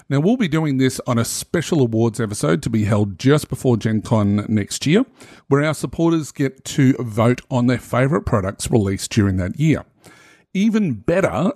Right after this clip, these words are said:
is that winners get to place their winning category icon on their products on the Foundry.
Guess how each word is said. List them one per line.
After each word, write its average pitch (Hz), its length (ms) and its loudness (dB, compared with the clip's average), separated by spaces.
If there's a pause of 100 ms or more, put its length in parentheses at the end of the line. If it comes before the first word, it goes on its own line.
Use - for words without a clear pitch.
is 131 200 0
that 135 100 2
winners 139 460 0
get - 220 -4
to 131 80 -2
place 120 560 -2
their 120 260 0
winning 127 320 2
category 117 480 0
icon 101 520 2 (420)
on 123 280 2
their 113 200 -2
products 117 500 -2 (120)
on 120 180 2
the 110 80 2
Foundry. 113 500 -2